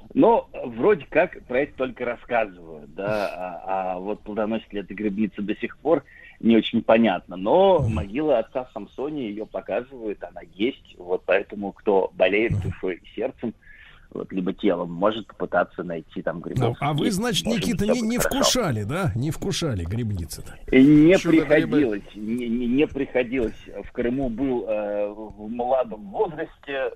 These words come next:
Speaker 1: да, с молодых ногтей в двенадцать лет, вот, и больше не приходилось.
Speaker 2: Понятно.
Speaker 1: К сожалению.
Speaker 2: Да.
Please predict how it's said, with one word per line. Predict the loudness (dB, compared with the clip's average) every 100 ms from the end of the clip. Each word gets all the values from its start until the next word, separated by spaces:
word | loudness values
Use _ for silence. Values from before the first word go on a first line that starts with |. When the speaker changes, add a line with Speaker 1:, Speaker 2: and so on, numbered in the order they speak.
| -8
Speaker 1:
да, | -10
с | -10 -8
молодых | -6 -6 -10 -12
ногтей | -14 -10 -12
в | -12
двенадцать | -8 -4 -4 -6 -14
лет, | -4 -4 -6 -14
вот, | -10 -10 -10
и | -2 0 0 -4
больше | -4 -4 -4 -10
не | -12
приходилось. | -10 -12 -8 -8 -8 -18 -20 -20 _ -20 -20 -18 -6
Speaker 2:
Понятно. | -4 -2 -4 -4
Speaker 1:
К |
сожалению. | -6 -6 -8 -10 -14 -20 _ -20 -20 -20 -20 -20 -20 -20 -20 -16 -6
Speaker 2:
Да. | -4 -4 -6